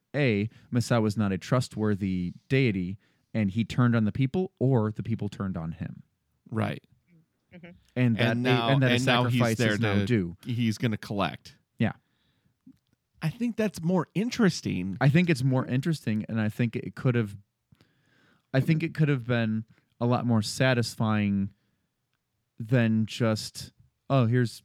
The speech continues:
Speaker 1: two racist pieces of shit we don't care about turning to statues."
Speaker 2: Exactly. Like, this was a beeline to their deaths.
Speaker 1: Yeah.
Speaker 2: Like, I wanted them to die the moment I <laughs> met them.
Speaker 1: <laughs> Yeah,
Speaker 3: Yeah,
Speaker 1: pretty,
Speaker 3: yeah.
Speaker 1: pretty much.
Speaker 2: Because, be-, just because the writing set them up to be
Speaker 1: I mean, they're, they're characters in a
Speaker 3: Awful, yeah.
Speaker 1: Bret Easton Ellis <laughs> novel.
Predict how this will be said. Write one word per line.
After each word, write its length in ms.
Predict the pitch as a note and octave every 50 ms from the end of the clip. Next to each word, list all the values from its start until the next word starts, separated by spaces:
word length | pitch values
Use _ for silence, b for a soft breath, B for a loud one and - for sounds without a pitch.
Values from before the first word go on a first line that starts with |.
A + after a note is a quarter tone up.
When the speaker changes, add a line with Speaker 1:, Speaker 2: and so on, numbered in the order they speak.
| _ _ -
Speaker 1:
two 180 | - C#3+ C#3
racist 360 | A#2+ A#2 A#2+ B2 - C#3 -
pieces 320 | - C#3+ B2+ - C3 A2+ G#2+
of 80 | G#2
shit 160 | - - B2+ -
we 100 | A2+ A2+
don't 180 | A2+ - -
care 180 | - - B2 A#2
about 260 | G#2 G#2 F#2+ - -
turning 280 | - A#2+ A2+ B2+ A#2+ A#2
to 80 | G#2+ G2
statues." 680 | - - - A2 A2 - - - F2+ E2+ F2+ - - -
Speaker 2:
Exactly. 460 | C#3+ D3+ D#3 E3+ C#3 C3 - G#2 -
Like, 220 | - C3 D3 C#3
this 180 | - F3+ D#3+ -
was 140 | F3+ D3+ D#3
a 40 |
beeline 580 | A#2+ A#2 A2 A#2 A#2 A#2+ G#2+ G#2 G2+ G#2 G#2+ G2+
to 140 | - A2+ F#2+
their 140 | F#2 F2+ E2+
deaths. 600 | - G#2+ F2+ F2 F2 - _ - - - - _ _ _ _ -
Speaker 1:
Yeah. 160 | C3 G2 - - _ _ _ _ -
Speaker 2:
Like, 360 | A#2 A2+ G#2 F#2+ F2+ - _ _ _ _ _ _ -
I 120 | A#2 C3
wanted 300 | C3 C#3 D3 C#3 C3 A#2+
them 140 | C3 A#2+ G#2+
to 80 | - A2
die 320 | - - A#2 F#2+ G2 G2+
the 100 | G2 G2+
moment 340 | G2 G2+ G2 G2 F2+ F2 -
I 80 | - G#2+
<laughs> 20 |
met 120 | - - - - - E4 - - - -
them. 80 | G#4 - -
Speaker 1:
<laughs> 100 | - G#3+
Yeah, 100 | C#3 C#3 -
Speaker 3:
Yeah, 160 | D#3 D#3 D3 -
Speaker 1:
pretty, 320 | - - - E3 D3+ -
Speaker 3:
yeah. 120 | D#3 E3 D3+
Speaker 1:
pretty 140 | C3 C#3 A#2
much. 360 | A2 G2+ F2+ G2+ - - B B B B B B B B B B _ _ _ -
Speaker 2:
Because, 300 | B3 A#3+ - B3 A3+ G#3+
be-, 180 | F#3+ F3+ A3+ G#3
just 340 | F#3+ - - D4 C#4 - -
because 440 | A#3 - - F3 D#3 C#3+ C#3+ C#3+ C#3
the 100 | C#3 C3+
writing 460 | A#2+ A#2+ A2+ A2+ G#2 G#2 G#2+ G#2+ A2
set 300 | - - - B2+ G#2+ -
them 180 | - G2+ G2 G2+
up 220 | G2 F2 - _ -
to 100 | - G2
be 520 | G2 - G2+ G#2 G2 F#2 F2 F2+ F2 F2 -
Speaker 1:
I 40 | C3
mean, 180 | C#3 C#3 C3 A#2+
they're, 180 | D3 D3 C#3
they're 220 | C3 B2+ D3 D3+ C#3+
characters 420 | - E3 D3+ D3 - E3+ D3+ C#3
in 80 | D3 C3+
a 40 | B2+
Speaker 3:
Awful, 80 | A2 -
yeah. 140 | B2+ C3 B2
Speaker 1:
Bret 80 | -
Easton 320 | B2+ B2 B2 - C3 A2+ G2+
Ellis 340 | G2+ G#2 G2+ G2 G2 A#2 D3
<laughs> 140 | D3+ - -
novel. 340 | A#2 A#2 - C#3+ A#2 G2